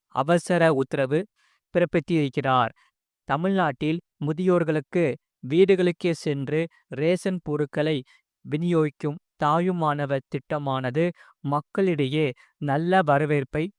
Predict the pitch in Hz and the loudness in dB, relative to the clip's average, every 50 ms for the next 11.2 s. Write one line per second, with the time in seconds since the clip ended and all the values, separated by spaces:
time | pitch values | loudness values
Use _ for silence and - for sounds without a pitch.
0 | _ _ _ 160 147 - _ 160 160 143 143 135 131 131 143 131 131 131 151 160 | _ _ _ -4 -4 -2 _ -4 -2 0 0 -2 -2 -4 -2 -2 -2 0 0 0
1 | 147 120 - _ _ _ _ _ _ _ _ 127 131 139 165 180 185 - - 151 | 0 -2 -4 _ _ _ _ _ _ _ _ -6 -4 -2 0 -2 -2 -2 -4 -4
2 | 135 123 123 151 160 135 113 - _ _ _ _ _ - 131 160 170 190 190 - | -4 -2 -2 -2 -2 -4 -6 -10 _ _ _ _ _ -2 2 4 4 4 2 2
3 | 208 202 185 - 175 160 151 143 135 - - _ _ - 139 151 165 170 160 156 | -2 -6 -2 -2 -2 0 0 0 -2 -4 -8 _ _ -6 -2 0 0 2 2 2
4 | 135 123 113 143 160 170 180 196 - _ _ _ _ _ _ _ _ _ _ _ | 0 0 0 0 0 0 -2 -4 -8 _ _ _ _ _ _ _ _ _ _ _
5 | 147 143 147 156 151 190 196 190 185 180 175 156 135 120 - _ _ - - - | -6 -2 -2 0 2 2 2 2 2 2 2 0 0 -2 -6 _ _ -16 -8 -8
6 | 196 - - - 226 214 175 151 160 160 170 190 208 - _ _ - 147 147 175 | -8 -8 -6 -4 -4 -4 -2 -2 0 0 0 -2 -4 -8 _ _ -6 -2 -2 -2
7 | 156 - 160 147 139 131 139 135 135 127 127 123 123 135 135 131 123 117 117 - | -4 -2 -4 -4 -2 -2 -2 0 0 -2 -2 -2 -2 -2 0 0 0 -2 -4 -6
8 | _ _ _ _ _ _ _ - 127 139 160 175 175 - - 147 135 135 135 - | _ _ _ _ _ _ _ -4 -2 -2 -2 -2 -4 -4 -4 -4 -4 -4 -4 -2
9 | 139 131 - - 147 127 - - 120 123 131 139 147 160 165 - _ _ _ _ | -4 -4 -2 -4 -8 -8 -6 -8 -6 -4 -2 0 0 0 -2 -6 _ _ _ _
10 | _ _ _ _ - 165 170 185 214 - - - 208 185 175 170 - - 156 151 | _ _ _ _ 0 2 4 4 2 0 -2 -2 0 0 0 0 -2 -4 -6 -4
11 | 151 151 143 156 | -4 -2 0 0